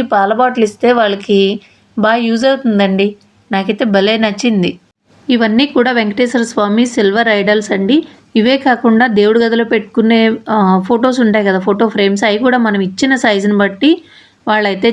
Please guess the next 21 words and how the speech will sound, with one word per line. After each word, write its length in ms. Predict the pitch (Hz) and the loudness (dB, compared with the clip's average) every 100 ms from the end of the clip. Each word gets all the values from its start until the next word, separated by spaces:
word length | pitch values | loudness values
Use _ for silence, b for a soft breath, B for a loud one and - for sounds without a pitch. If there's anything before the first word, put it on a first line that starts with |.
| 233 | 0
చేస్తారు. 480 | 202 190 196 185 233 | -2 0 0 2 2
అంటే 120 | 208 214 | 2 0
మనం 100 | 196 190 | 2 2
ఆర్డర్ 200 | 190 220 | 0 0
ఇవ్వాలన్నమాట 500 | 202 196 185 185 180 190 | 0 0 0 -2 -2 -2
ముందుగా, 240 | 180 185 190 - | -2 -2 -4 -4
ఈ 100 | 220 208 | -2 0
సైజు 200 | 185 185 202 | -2 -2 -2
కావాలని 380 | 185 180 180 180 | -2 -2 -2 -2
చెప్పేసి. 380 | 175 160 - - _ _ _ | -2 -8 -8 -16 _ _ _
అలా 160 | 185 190 185 | -4 0 -2
ఇస్తే 180 | 190 320 320 | 0 0 2
వాళ్ళు 200 | 240 214 | 2 0
అనుకున్న 260 | 196 202 208 196 | -2 0 2 2
టైంకి 260 | 196 202 - | 0 0 -2
చక్కగా 320 | 233 202 208 214 | 0 0 0 0
మనకైతే 340 | 208 202 185 233 | 0 -2 -2 -2
రెడీ 160 | 202 196 | 0 0
చేసి 160 | 226 262 262 | 0 0 0
ఇచ్చేస్తారు. 500 | 196 175 - - 320 _ _ _ _ b b b b b b _ - | -4 -4 -4 -4 -8 _ _ _ _ b b b b b b _ -2
అలాగే 260 | 226 226 | 0 0